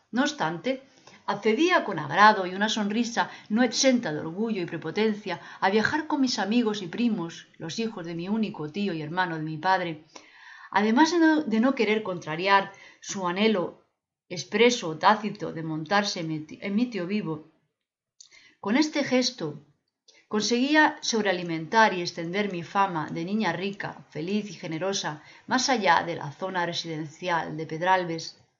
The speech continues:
Ninguna novedad o moda que saliera a la venta relacionada con mis intereses se le resistía al bolsillo de papá.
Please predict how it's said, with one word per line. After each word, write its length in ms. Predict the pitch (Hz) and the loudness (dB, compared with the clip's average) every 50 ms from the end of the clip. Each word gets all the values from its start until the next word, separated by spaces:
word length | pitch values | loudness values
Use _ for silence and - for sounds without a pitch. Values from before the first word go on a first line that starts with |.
| _ _ - - - - _ _ _ _ _ _ _ - | _ _ -20 -20 -20 -20 _ _ _ _ _ _ _ -12
Ninguna 360 | 196 202 214 247 269 294 302 | -8 -2 0 2 4 4 4
novedad 440 | 302 285 247 233 233 240 262 277 269 - | 4 4 4 6 6 6 4 4 2 0
o 80 | 233 208 | -4 -2
moda 380 | 208 208 220 247 262 311 311 302 | 0 0 2 2 4 2 2 2
que 100 | 247 220 | -2 -4
saliera 480 | - - 175 165 170 180 185 190 185 | -4 -2 -4 -4 -2 -2 -2 0 2
a 40 | 180 | 2
la 120 | 170 165 | 4 2
venta 480 | 160 170 190 220 240 233 240 294 320 330 - - - - | 2 0 -2 -4 -4 -2 0 0 0 0 -2 -8 -14 -12
relacionada 640 | - 190 185 185 175 - 185 180 180 185 180 190 180 180 | -6 -4 -2 -2 -2 -4 -6 -4 -4 -2 -2 -2 -2 -4
con 140 | 175 170 | -4 -6
mis 160 | 170 165 - - | -6 -6 -8 -8
intereses 580 | 165 156 147 156 160 180 202 202 - 285 262 | -10 -8 -8 -6 -6 -6 -4 -4 -4 -4 -2
se 120 | - 247 202 | 0 0 0
le 100 | 175 165 | 0 0
resistía 580 | 165 170 165 - 180 170 - - 196 196 190 | -2 -2 -4 -4 -6 -8 -8 -6 -2 0 0
al 80 | 185 175 | 0 0
bolsillo 460 | 160 165 165 165 - - 156 165 160 | -2 -4 -6 -6 -8 -8 -8 -8 -6
de 80 | 151 147 | -6 -6
papá. 500 | 160 156 156 - 185 175 170 - - | -6 -8 -4 -2 0 -2 -2 -2 -8